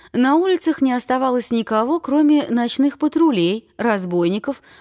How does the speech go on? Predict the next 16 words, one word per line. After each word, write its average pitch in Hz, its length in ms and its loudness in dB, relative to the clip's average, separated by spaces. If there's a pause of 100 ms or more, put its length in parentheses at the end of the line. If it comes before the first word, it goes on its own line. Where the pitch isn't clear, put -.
притаившихся 269 920 -2
по 254 180 -6
тёмным 240 480 -2 (120)
углам, 233 500 -2 (300)
и 330 340 2
гуляк. 202 540 -2 (380)
Буржуа 254 560 0
гасил 196 380 -4
огонь. 190 400 -4 (500)
Все 285 280 0
опускались 208 560 -4
на 202 120 -4
колени 202 600 -2
для 190 300 -4
вечерней 202 640 -4
молитвы. 151 540 -4